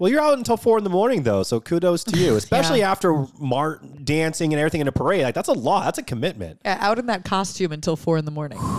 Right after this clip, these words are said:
Speaker 2: Then, uh, Sunday is my high, 'cause we were on the route. The Sleepy Girls were all together except one of us who was actually in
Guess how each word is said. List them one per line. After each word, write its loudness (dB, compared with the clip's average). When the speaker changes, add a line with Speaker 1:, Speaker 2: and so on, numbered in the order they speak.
Speaker 2:
Then, 0
uh, 0
Sunday 0
is 0
my 0
high, 0
'cause -4
we 0
were 2
on 0
the -2
route. 2
The -2
Sleepy -4
Girls 2
were 2
all 4
together -2
except -2
one -2
of -4
us -4
who -6
was -4
actually -2
in -2